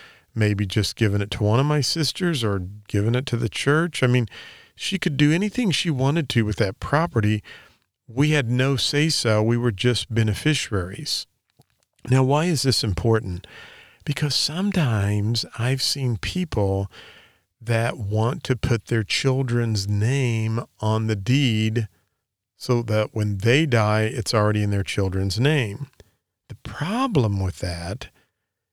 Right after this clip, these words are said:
is that, let's say, in my mom's instance, she owned this property that my sisters and I were on the deed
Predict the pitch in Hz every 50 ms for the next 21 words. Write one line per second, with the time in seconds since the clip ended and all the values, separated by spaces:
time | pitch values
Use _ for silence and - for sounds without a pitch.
0 | _ _ - - 117 113 104 98 107 104 113 113 110 110 110 110 110 - _ _
1 | _ _ _ _ _ _ _ _ _ _ _ - 120 131 139 147 151 156 - -
2 | - - - 160 185 196 165 117 107 104 110 127 139 127 113 107 104 101 101 98
3 | 117 151 202 240 254 196 104 107 98 95 90 - - - 139 156 143 - - -
4 | - 135 139 135 131 123 120 113 101 - - - - - 135 196 220 - - 104
5 | 101 104 110 107 107 104 101 - _ _ _ _ - 101 98 101 - - 160 160
6 | 156 - - 147 110 98 107 98 98 98 98 95 101 101 101 104 104 98 92 87
7 | 104 123 156 180 151 117 104